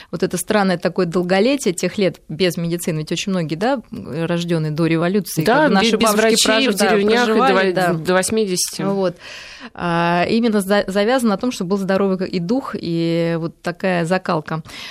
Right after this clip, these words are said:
Speaker 1: Э, к чему я это говорю? К тому, что беременность, почему я вот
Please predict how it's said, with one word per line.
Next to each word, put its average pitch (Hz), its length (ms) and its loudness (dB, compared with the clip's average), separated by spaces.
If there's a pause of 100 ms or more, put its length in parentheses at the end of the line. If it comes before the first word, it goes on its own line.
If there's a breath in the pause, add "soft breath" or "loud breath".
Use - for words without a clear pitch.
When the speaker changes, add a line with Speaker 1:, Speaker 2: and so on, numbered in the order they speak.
(200 loud breath)
Speaker 1:
Э, 170 140 -4
к - 60 -12
чему 240 220 2
я 226 100 4
это 208 120 -6
говорю? 180 300 2
К - 80 -18
тому, 233 240 2
что 208 160 -6
беременность, 226 680 0
почему 214 320 0
я 170 320 2
вот 160 300 -6